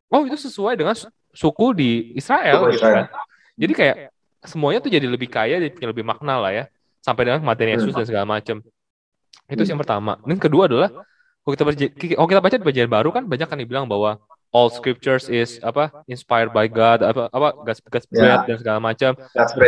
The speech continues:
Speaker 1: Berfungsi untuk mengajar segala macam. Nah, kita
Speaker 2: Ah,
Speaker 1: perlu
Speaker 2: betul.
Speaker 1: tahu bahwa saat ayat itu ditulis, nggak ada yang namanya
Speaker 2: Hmm.
Speaker 1: Alkitab gitu.
Speaker 2: Hmm.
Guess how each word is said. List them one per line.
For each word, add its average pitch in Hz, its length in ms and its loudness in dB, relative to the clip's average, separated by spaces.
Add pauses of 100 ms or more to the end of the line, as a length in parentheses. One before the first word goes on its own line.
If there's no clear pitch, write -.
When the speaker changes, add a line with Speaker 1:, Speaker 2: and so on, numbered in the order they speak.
Speaker 1:
Berfungsi 139 160 -4
untuk 131 160 0
mengajar 131 540 2
segala 117 260 0
macam. 120 240 -2 (560)
Nah, 131 80 -2
kita 110 80 4
Speaker 2:
Ah, 110 60 2
Speaker 1:
perlu 107 180 0
Speaker 2:
betul. - 80 -4
Speaker 1:
tahu 131 160 2
bahwa 123 280 -2 (920)
saat 143 340 -6 (240)
ayat 160 240 -2
itu 220 140 0
ditulis, 175 500 0 (640)
nggak 135 160 -4
ada 165 100 4
yang 220 120 2
namanya 185 160 2
Speaker 2:
Hmm. 175 80 -12
Speaker 1:
Alkitab 170 260 -8 (400)
gitu. 104 240 -12 (480)
Speaker 2:
Hmm. 104 400 6